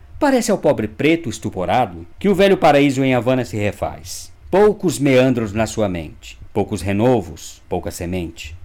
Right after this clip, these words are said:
Uma coisa somente Willy aprendeu mais firme que as pedras da estátua de Mazio.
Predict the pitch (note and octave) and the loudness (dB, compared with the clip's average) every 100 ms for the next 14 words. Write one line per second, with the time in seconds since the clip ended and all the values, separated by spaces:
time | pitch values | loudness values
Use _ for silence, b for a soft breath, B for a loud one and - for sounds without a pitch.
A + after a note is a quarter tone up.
0 | - - - G#2+ A#2 F#3+ F#3+ - E3 F#3 | -16 -14 -4 -2 2 2 2 2 2 2
1 | A3+ A#3 G3+ F#3+ F3 D#3+ B2+ A#2 A2+ A2 | 0 0 0 2 0 0 0 0 0 -2
2 | - - D3+ D#3+ D3 C3+ - G#2 A2 G2 | -2 0 2 2 0 -2 -2 -2 0 -2
3 | F#2+ G2+ F#2+ - F#2 F#2+ F2+ E2+ E2+ D#2 | -4 -2 -4 -2 -2 -2 -4 -4 -4 -6
4 | C#2+ | -14